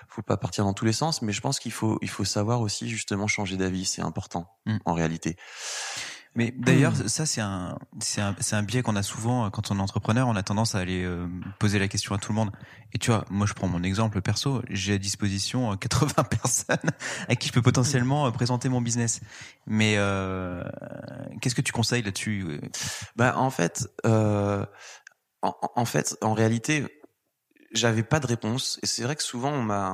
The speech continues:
Speaker 1: on m'a souvent demandé de, d'intervenir, euh, au salon de l'entrepreneur. On m'avait demandé de faire une intervention et tout pour expliquer comment ça marche. Et en fait, j'ai jamais trop réussi. Parce que pour moi, c'est compliqué et,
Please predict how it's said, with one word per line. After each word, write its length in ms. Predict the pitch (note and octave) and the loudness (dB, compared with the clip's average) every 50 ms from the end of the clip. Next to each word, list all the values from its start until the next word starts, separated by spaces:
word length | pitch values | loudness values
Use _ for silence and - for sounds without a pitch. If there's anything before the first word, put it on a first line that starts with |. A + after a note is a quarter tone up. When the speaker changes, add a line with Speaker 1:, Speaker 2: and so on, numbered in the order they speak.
| F#2+ | -2
Speaker 1:
on 60 | - G2+ | -2 0
m'a 140 | G2 G2 | 0 0
souvent 280 | G#2 - A#2+ A#2+ C3 C#3 | 0 -2 0 0 2 2
demandé 520 | C3+ B2+ A#2+ A2+ A2 G#2+ G2+ A2 A#2+ B2 | 2 2 2 2 2 2 2 4 4 2
de, 180 | A#2 A2+ G#2+ F#2+ | 2 2 0 0
d'intervenir, 840 | G2 G2+ G2 F#2+ - G2+ G2 G2 G2 G2+ G#2 G#2 G#2+ A2 A2+ A#2+ A2+ G#2 | 2 0 0 0 0 -2 0 0 0 0 0 0 0 0 0 0 0 0
euh, 260 | G2 F#2+ F#2+ F#2+ F#2+ G2 - - - - - - - _ | 0 0 0 -2 -2 -6 -8 -14 -16 -16 -16 -16 -14 _
au 100 | - G2+ | -6 -4
salon 320 | G2+ - A2 G#2 G#2 G#2+ | -2 0 0 0 2 0
de 40 | G#2+ | 0
l'entrepreneur. 540 | G#2 G2+ G2 - G#2+ G#2 - A2 G#2+ G#2+ G#2 | 0 -2 0 -2 -4 -2 0 2 2 4 4
On 40 | G#2+ | 4
m'avait 160 | G#2 F#2+ F#2+ | 4 2 2
demandé 200 | G2 F#2+ F#2+ F#2+ F#2+ | 2 2 0 0 0
de 40 | - | -2
faire 140 | - - F#2+ | -4 -4 -2
une 100 | F#2+ F#2 | 0 -2
intervention 640 | F#2+ - - F#2 F#2 G2 G2+ - - A2+ A2 A2 G#2+ | -2 -2 -4 -2 0 0 0 0 0 -2 0 0 0
et 40 | |
tout 120 | G#2 - A#2 | -2 -2 -4
pour 160 | - G#2+ A2 | -2 0 0
expliquer 360 | A2 - - - - - D3 | 2 0 -2 -4 0 0 0
comment 240 | C#3+ - A2+ G#2+ G#2 | 2 2 2 4 2
ça 180 | - - G2 F#2+ | 2 2 0 2
marche. 420 | F#2+ G2+ A2+ C3+ C3 - - - | 2 2 2 2 0 -2 -2 0
Et 20 | |
en 80 | G2+ F#2+ | -2 -2
fait, 160 | - - C#3 | -2 -2 -2
j'ai 120 | B2+ G#2 G2 | -2 -2 0
jamais 220 | F#2+ G2 G#2 B2+ | 0 0 0 0
trop 160 | B2+ - C#3+ | -2 -2 -4
réussi. 520 | A#2 A#2 A#2 A2+ G#2+ G#2 - - G#2 C3+ C#3 - - - - - _ _ _ - - - - - _ _ _ _ _ _ _ _ _ _ | -2 0 2 2 2 2 0 -2 -4 -6 -6 -10 -20 -20 -20 -20 _ _ _ -20 -20 -20 -20 -20 _ _ _ _ _ _ _ _ _ _
Parce 220 | - A#2 G#2+ G2+ - | 0 2 2 2 0
que 100 | - C3 | -2 -2
pour 180 | - A#2+ A#2+ | 0 0 2
moi, 140 | B2 C3 C#3 | 2 2 2
c'est 160 | - - - | 2 -2 -4
compliqué 640 | - - - G#2+ G#2 - - - - A#2+ C3 C3 B2+ | -6 -6 -8 -6 -6 -8 -8 -4 -2 0 2 2 2
et, 800 | B2 A2 G#2 G2 G2 F#2+ F#2 F2+ F#2 E2+ - - - - - | 2 2 0 0 0 0 0 0 -2 -4 -4 -6 -10 -12 -14